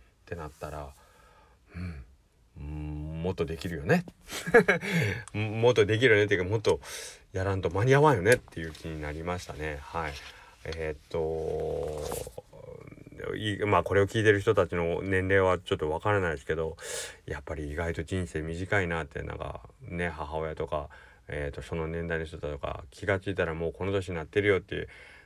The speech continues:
う-、ずっと言われてたけど、はい、本当にその通りやなと思いましたね。えーっと、まあ、例えば子育てが終わったらとかね、えー、まあ、なんか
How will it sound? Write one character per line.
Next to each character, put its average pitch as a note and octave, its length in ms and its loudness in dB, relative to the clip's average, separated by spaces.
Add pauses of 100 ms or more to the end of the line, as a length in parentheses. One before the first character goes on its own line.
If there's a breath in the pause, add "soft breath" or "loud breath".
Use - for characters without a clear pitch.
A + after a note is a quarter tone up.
(140)
う-、 G2 420 -6
ず D#3+ 480 4
っ D3+ 40 4
と G2+ 120 2
言 F#2 80 6
わ F2+ 80 6
れ F2 80 2
て E2+ 80 -4
た D#2+ 120 -2
け D2+ 100 -6
ど、 C#2+ 300 -4 (400 soft breath)
は D#2 220 -6
い、 - 40 -4
本 F#2 300 -4
当 G2+ 100 0
に G2+ 100 0
そ A2+ 120 -4
の A2 120 -2
通 C3+ 200 4
り G2 60 0
や D#2 100 0
な E2 160 -2
と D2 100 -8
思 E2+ 180 -4
い A2+ 60 0
ま B2 100 -2
し - 80 -8
た E2 60 -16
ね。 D#2 220 -8 (400 loud breath)
え E2 180 -2
ー D2+ 40 -2
っ - 20 -18
と、 D2 800 -4
ま C#2 80 -10
あ、 C#2 160 -12
例 F#2 80 -2
え - 20 -2
ば C#2+ 100 -2
子 - 120 -12
育 D#2+ 260 -4
て - 100 -4
が C#2+ 80 -4
終 D2 100 0
わ F#2+ 120 2
っ - 40 -16
た F#2 140 -4
ら D2+ 120 -4
と - 80 -14
か D#2 140 -12
ね、 A2+ 220 -4 (420 loud breath)
え D2 960 -6
ー、 D2 40 -14
ま D2+ 180 -6
あ、 D2 40 -4
な D2+ 140 -4
ん - 20 -12
か - 240 -8